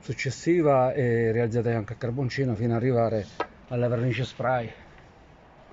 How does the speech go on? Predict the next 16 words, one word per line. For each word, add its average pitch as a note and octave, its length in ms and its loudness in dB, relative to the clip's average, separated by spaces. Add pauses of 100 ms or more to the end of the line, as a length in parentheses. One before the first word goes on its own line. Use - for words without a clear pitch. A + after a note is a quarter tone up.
(1700)
Più D3 120 -4
volte E3 280 4
si B2+ 80 2
è B2+ 40 2
parlato C3+ 520 2 (680)
di C3+ 140 0
tentativi C3+ 480 2
di C3+ 140 6
restauro, C#3+ 640 4
ma A#2+ 200 0 (920)
sembra C3+ 420 -2
che B2+ 60 -2
non C3 180 0
siano B2+ 220 -4
andati B2 260 -2
mai B2 320 -2